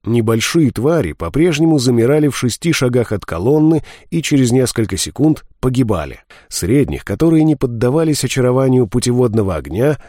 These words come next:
взял на себя пояс из шестнадцати каменных тумб с костяными пирамидками на вершине. Созданные мной артефакты отправляли в таких тварей то самое простое копье,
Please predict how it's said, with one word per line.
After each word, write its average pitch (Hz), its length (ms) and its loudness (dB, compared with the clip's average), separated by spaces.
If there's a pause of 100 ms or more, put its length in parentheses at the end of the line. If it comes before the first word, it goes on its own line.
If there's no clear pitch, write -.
(120)
взял 107 360 0
на 143 60 2
себя 127 300 0
пояс 143 480 0
из 143 140 0
шестнадцати 131 720 -2
каменных 127 560 2
тумб 160 340 -2
с - 80 -8
костяными 113 540 0
пирамидками 104 680 0
на 131 80 2
вершине. 120 560 -2 (100)
Созданные 110 680 0
мной 110 280 2
артефакты 98 680 -6 (160)
отправляли 110 580 -2
в 143 80 -6
таких 135 320 -2
тварей 135 480 0
то 110 220 -2
самое 151 540 0
простое 143 580 0
копье, 131 560 -2